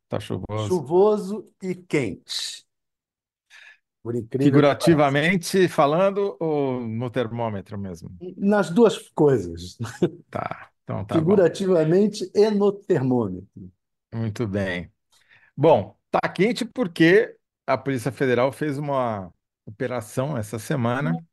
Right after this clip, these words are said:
Speaker 1: buscando os telefones e computadores do Carlos Bolsonaro, filho do ex-presidente Jair Bolsonaro, lá em Angra dos Reis.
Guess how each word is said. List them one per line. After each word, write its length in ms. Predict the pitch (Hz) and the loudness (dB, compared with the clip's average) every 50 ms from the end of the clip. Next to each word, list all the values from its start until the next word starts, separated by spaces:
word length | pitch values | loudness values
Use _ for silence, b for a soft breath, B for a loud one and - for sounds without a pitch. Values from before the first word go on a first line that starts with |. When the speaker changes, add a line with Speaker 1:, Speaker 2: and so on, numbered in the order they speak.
| _ _ _ _ _ _ - 127 | _ _ _ _ _ _ -12 -10
Speaker 1:
buscando 680 | 117 110 135 131 113 - - - 123 127 135 135 139 127 | -6 -2 -2 -2 -4 -4 -6 -4 -4 -4 -2 -2 -2 -2
os 180 | 110 101 - - | -2 -4 -8 -6
telefones 1080 | - 127 117 110 104 - - 123 131 143 135 120 110 98 92 - - - - - - _ _ | -4 -2 -2 -2 -4 -6 -8 -6 -6 -4 -4 -4 -4 -4 -6 -8 -14 -16 -18 -20 -20 _ _
e 200 | - 95 92 - | -12 -12 -10 -8
computadores 800 | - 113 107 104 - - 95 87 90 110 123 120 107 104 92 90 | -8 -8 -8 -6 -4 -4 -2 -2 -2 -2 -2 -2 -4 -6 -8 -10
do 80 | 104 | -6
Carlos 260 | - 104 101 101 95 | -2 -2 -2 -2 -2
Bolsonaro, 560 | 92 87 101 98 - - 87 98 123 127 110 101 | -4 -6 -8 -8 -6 -6 -6 -4 -4 -4 -4 -6
filho 380 | - - - 120 117 110 101 92 | -8 -6 -4 -4 -4 -2 -4 -6
do 320 | 95 92 87 90 90 - _ _ _ _ _ _ | -8 -10 -10 -12 -14 -18 _ _ _ _ _ _
ex-presidente 840 | 127 113 107 104 - - 107 107 98 92 90 92 104 107 101 104 | -4 -4 -4 -4 -6 -6 -4 -4 -4 -4 -6 -6 -4 -4 -4 -4
Jair 180 | - 98 98 98 | -2 -4 -4 -2
Bolsonaro, 640 | 92 98 101 101 - 104 98 101 113 127 120 107 101 | -4 -6 -8 -6 -6 -6 -4 -4 -4 -4 -4 -4 -4
lá 140 | 101 104 107 | -4 -4 -4
em 80 | 104 101 | -4 -4
Angra 220 | 104 107 104 101 | -4 -4 -4 -6
dos 200 | 98 104 107 - | -6 -8 -12 -6
Reis. 420 | - 117 139 147 139 - - - | -4 -4 -4 -4 -6 -10 -16 -20